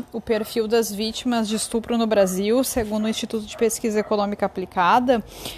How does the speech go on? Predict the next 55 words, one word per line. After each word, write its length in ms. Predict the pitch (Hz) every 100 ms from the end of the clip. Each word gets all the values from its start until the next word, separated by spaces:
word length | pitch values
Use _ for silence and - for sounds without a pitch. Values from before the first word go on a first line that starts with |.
| - -
a 140 | 214
gente 280 | 214 214 -
tem 200 | 247 233
de, 260 | 226 247 -
que 180 | - 262 -
mais 320 | 247 233 254
de 80 | 240
oitenta 300 | 240 254 285
e 20 |
nove 180 | 277 269
por 120 | 269
cento 180 | 262 233
das 140 | 247
vítimas 360 | 220 226 247 233
são 140 | 247
do 40 | 226
sexo 360 | 233 220 -
feminino, 640 | 233 220 233 220 190 233 427 - -
sendo 340 | - 247 233 247
que 100 | -
setenta 400 | 247 233 247 294
por 180 | 285
cento 460 | 269 269 226 285 277
são 200 | - 240
crianças 520 | 247 226 214 262 262
e 40 | 247
adolescentes 920 | 220 202 196 202 190 220 311 - - - - - - 247
e 100 | 254
cinquenta 560 | - 269 277 262 294
e 60 | 320
um 120 | 285
por 140 | 302
cento 440 | 277 254 233 254 247
dos 220 | 233 226
indivíduos 480 | 233 226 220 226 247
se 80 | 240
declaram 360 | 240 240 233
negros 380 | 240 226 220 233
ou 100 | 262
pardos. 640 | 269 214 175 - - - - - - - - - - -
Vinte 420 | 240 214 254 330
e 20 | -
quatro 320 | 277 247 -
por 100 | 262
cento 200 | 247 233
dos 100 | 240
agressores 520 | 220 220 220 226 214
às 120 | 214
crianças 500 | - 214 208 208 233
são 80 | 226
os 100 | 220
próprios 400 | - 220 - 262
pais 360 | - 202 254 277
ou 40 |
padrastos, 800 | 269 220 185 160 180 - 370